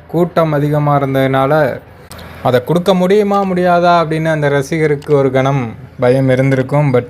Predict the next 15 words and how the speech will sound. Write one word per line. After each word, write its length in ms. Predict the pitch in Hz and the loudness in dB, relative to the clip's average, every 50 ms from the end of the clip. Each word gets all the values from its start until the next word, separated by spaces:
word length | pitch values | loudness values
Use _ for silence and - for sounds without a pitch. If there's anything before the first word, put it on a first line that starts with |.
| - - | -10 -4
தலைவர் 440 | - 135 143 156 160 160 156 147 | -2 0 2 2 2 2 2 0
வந்து 440 | 143 135 131 131 131 143 147 139 131 | 0 -2 -4 -4 -2 -2 0 0 0
அதை 220 | 123 117 117 117 110 | 0 -2 -2 -4 -4
வாங்கிட்டு 880 | 107 110 120 131 147 165 175 175 175 170 160 147 143 160 165 165 165 - - - | -4 -2 -2 0 0 2 0 0 0 -2 -4 -4 -4 -4 -4 -4 -4 -8 -4 -2
காருக்குள்ள 580 | 131 131 135 131 - - 131 127 123 120 113 | 0 0 0 -2 -2 -2 0 0 0 0 -2
வச்சுட்டாங்க. 540 | - - 113 - 117 117 113 120 123 143 165 - - - - - - - - - - - - - - | -4 -8 -2 -2 -2 -2 -2 -2 -4 -4 -6 -8 -14 -20 -20 -20 -20 -20 -20 -20 -20 -20 -20 -14 -4
தலைவர் 400 | - 147 151 190 220 208 208 202 | -2 0 2 2 0 0 0 0
அந்த 240 | 196 185 175 160 147 - | 0 0 -2 -4 -4 -2
ஃபோட்டோவை 420 | - 175 185 185 196 190 185 185 175 | -4 -4 -2 0 0 0 2 2 2
வாங்கின 540 | 160 147 147 170 185 196 196 190 185 180 170 | 2 2 2 2 2 2 0 2 2 2 2
உடனே 300 | 165 160 170 170 175 170 | 2 2 0 0 2 0
அந்த 220 | 165 151 143 135 | 0 0 2 2
ரசிகரோட 680 | 127 127 127 120 - 175 170 170 156 156 147 143 135 135 | 2 0 0 -2 -2 -2 0 2 2 2 2 2 2 0
மனநிலையை 540 | 131 127 123 127 131 135 131 131 127 127 123 | 0 0 -2 -2 -2 -2 -2 -2 0 0 0
பாருங்க, 440 | 113 - - 117 113 117 113 113 110 | -2 -2 -2 -2 -2 -2 -6 -8 -8